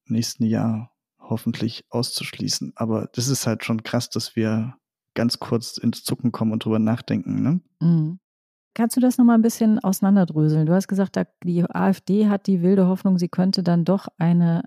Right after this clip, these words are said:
Speaker 2: äh, Regierung bilden, obwohl sie keine absolute Mehrheit hat. Wie könnte das, ähm, passieren?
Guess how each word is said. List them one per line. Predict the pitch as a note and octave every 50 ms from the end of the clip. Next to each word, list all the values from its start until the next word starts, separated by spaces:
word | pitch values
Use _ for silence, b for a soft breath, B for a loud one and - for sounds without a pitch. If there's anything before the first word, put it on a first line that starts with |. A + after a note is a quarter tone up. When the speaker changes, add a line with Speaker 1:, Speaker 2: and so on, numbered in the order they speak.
| -
Speaker 2:
äh, | - - - - E3
Regierung | D#3+ E3+ E3 - F#3 A3+ B3+ G#3+ G3 E3+
bilden, | F3+ E3+ F3
obwohl | F3 - F3+
sie | E3+ E3+ E3
keine | - - - F#3+ G#3+ A#3+ A3 F3+ -
absolute | D3 - - - D#3 C#3 D3+ C#3+ - D#3
Mehrheit | D3+ D3 D3 C#3+ C#3 C3+ C#3 C#3 - - -
hat. | C#3 C3+ - - b b b b b b b b b b b b _ _ _ _ _ _ -
Wie | - - E3 D#3+ F3 G3 G3 G#3+ G#3 _
könnte | - - F#3+ G3+ G#3 - -
das, | - E3+ F3 F3 - - - - - -
ähm, | E3+ E3+ E3+ E3+ E3+ E3+ E3+ E3+ E3+ E3 A#3 - C4 B3+ B3 A#3+ - A3+ _
passieren? | - - D#3 D#3 - - - - G#3+ A3 D#3+ C3 C3+ C3+ C#3+ C#3